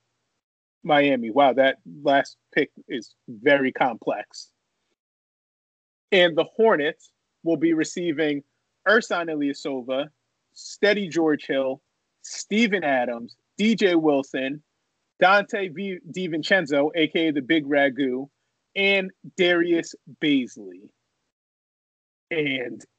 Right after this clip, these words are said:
it is crazy on the screen right now. <clears throat> Okay. Pitch it to me from a Thunder perspective. Why do the Thunder do this deal?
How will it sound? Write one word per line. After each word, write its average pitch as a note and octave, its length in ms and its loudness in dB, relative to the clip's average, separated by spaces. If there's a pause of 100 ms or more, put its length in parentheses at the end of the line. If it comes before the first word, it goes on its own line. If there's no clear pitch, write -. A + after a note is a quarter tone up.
(220)
it F#3 240 4 (280)
is D3 380 2 (240)
crazy C#3+ 880 2
on B2+ 220 -4
the A#2+ 40 -10
screen B2+ 380 -4
right A2 220 -8
now. F#2+ 320 -10 (640)
<clears throat> - 400 2 (1160)
Okay. A#2+ 440 0 (1120)
Pitch A#3+ 240 -2
it - 160 -10
to G#3+ 160 -4
me G3 360 -6 (320)
from F3 520 -2 (260)
a D#3+ 380 2 (220)
Thunder E3 340 0
perspective. G#2+ 840 -12 (1500)
Why E3+ 260 8
do G3 120 0
the F3 100 0
Thunder E3 360 -2
do D3 180 -4
this C#3+ 180 -8
deal? G2 320 -14